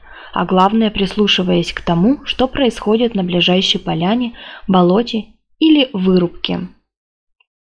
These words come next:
Главное оружие при охоте бородатой неясыти — прекрасный слух и когти. Сова по слуху определяет наличие жертвы,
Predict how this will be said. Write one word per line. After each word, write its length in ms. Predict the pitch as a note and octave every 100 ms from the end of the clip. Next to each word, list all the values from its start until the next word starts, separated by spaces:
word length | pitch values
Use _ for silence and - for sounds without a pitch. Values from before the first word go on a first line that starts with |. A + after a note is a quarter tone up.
| _ G3
Главное 520 | G3 G3 F#3 F#3 F#3
оружие 360 | F#3+ G#3 F#3+
при 160 | F#3 F3+
охоте 420 | F3 E3 F#3+ F3+
бородатой 560 | E3+ F3 F3 F3 F3 E3+
неясыти — 560 | E3+ F#3 C4 - - A3
прекрасный 560 | F#3+ F#3 C4+ C#4+ - A3+
слух 320 | - G3 -
и 100 | -
когти. 580 | - A3 F3 - - - _ _ - - - -
Сова 300 | G3 F#3 F3+
по 160 | F3+
слуху 380 | - G#3+ C4+ G#3
определяет 600 | F#3+ E3+ E3+ F3 G3 F#3+
наличие 480 | F3+ F3+ F#3+ F#3+ G#3
жертвы, 540 | F#3+ F3 D#3 - E3+